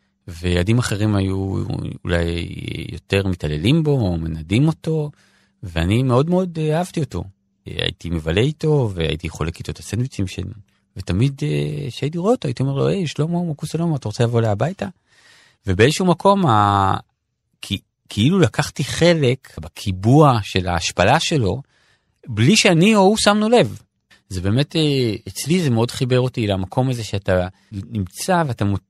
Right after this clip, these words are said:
לוקח חלק אפילו פסיבי באיזה זובור כזה מתמשך, ואתה בעצם, אה, כילד לא לגמרי מבין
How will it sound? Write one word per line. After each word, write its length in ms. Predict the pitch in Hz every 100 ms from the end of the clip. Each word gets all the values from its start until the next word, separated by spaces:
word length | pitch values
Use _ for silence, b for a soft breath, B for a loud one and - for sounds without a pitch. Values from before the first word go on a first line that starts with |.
| _ 120
לוקח 300 | 92 143 139
חלק 720 | - - 165 151 - - - -
אפילו 280 | - 185 -
פסיבי 440 | 113 - 175 139
באיזה 300 | 113 95 95
זובור 500 | 92 113 180 190 165
כזה 260 | 127 104 95
מתמשך, 600 | 95 98 92 - 180 - b b b b b b
ואתה 360 | 98 98 - 101
בעצם, 600 | 92 127 147 - 190 175
אה, 340 | 160 147 131 127 - _ -
כילד 460 | 104 117 180 143
לא 160 | 113 135
לגמרי 380 | 190 196 196 165
מבין 460 | 127 139 160 143